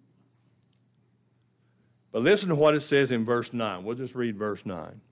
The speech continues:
"Whosoever is born of God," that's what we're talking about, isn't it? "Doth not commit sin." Well, is that what it says?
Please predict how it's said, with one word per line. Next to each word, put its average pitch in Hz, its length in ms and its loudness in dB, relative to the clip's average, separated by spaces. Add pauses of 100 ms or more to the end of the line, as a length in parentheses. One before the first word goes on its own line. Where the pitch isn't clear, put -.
(1160)
"Whosoever 196 720 6
is 135 140 4
born 147 360 6
of 214 120 4
God," 180 460 2 (600)
that's 90 200 -8
what 127 140 2
we're 151 80 0
talking 165 360 2
about, 98 280 -8
isn't 95 160 -14
it? - 120 -20 (1160)
"Doth 233 360 6
not 165 400 4
commit 220 480 6
sin." 202 800 4 (2250)
Well, 104 160 -4
is 120 140 2
that 151 200 6
what 175 160 6
it 180 100 2
says? 254 680 4